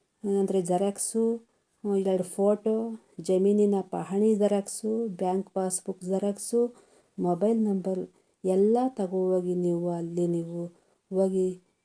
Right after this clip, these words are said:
ಡಾಕ್ಯುಮೆಂಟೇಷನ್ನ ನೀವು ಕೊಟ್ಬಿಟ್ಟು ನೀವು ಸಾಲ ಕೇಳಿದ್ರೆ, ಆ,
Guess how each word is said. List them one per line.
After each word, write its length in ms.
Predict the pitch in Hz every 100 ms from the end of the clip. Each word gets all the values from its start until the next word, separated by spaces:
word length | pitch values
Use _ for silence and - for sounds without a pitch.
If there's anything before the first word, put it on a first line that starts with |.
| -
ಡಾಕ್ಯುಮೆಂಟೇಷನ್ನ 1000 | 185 190 - 196 190 185 180 175 180 175 175
ನೀವು 180 | 175 170
ಕೊಟ್ಬಿಟ್ಟು 680 | - 175 175 - 190 180 175
ನೀವು 260 | 180 180
ಸಾಲ 320 | 175 - 170 196
ಕೇಳಿದ್ರೆ, 580 | 220 - 180 175 175 175 175 _ _ _
ಆ, 40 | -